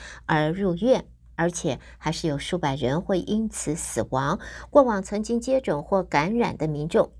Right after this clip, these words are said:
现在都没有免疫力了，是需要最新版本的疫苗来加强防护的。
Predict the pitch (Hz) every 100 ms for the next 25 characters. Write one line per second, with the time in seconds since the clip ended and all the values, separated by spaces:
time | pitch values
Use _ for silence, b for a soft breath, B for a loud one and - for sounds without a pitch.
0 | - - 196 185 170 262 262 196 196 196
1 | 147 - 190 226 269 175 139 - B B
2 | - 196 208 202 180 196 170 - 208 175
3 | 165 196 139 147 - 190 151 131 151 B
4 | B 151 139 147 - - 170 170 - -
5 | 101 - - - - 131 87 - -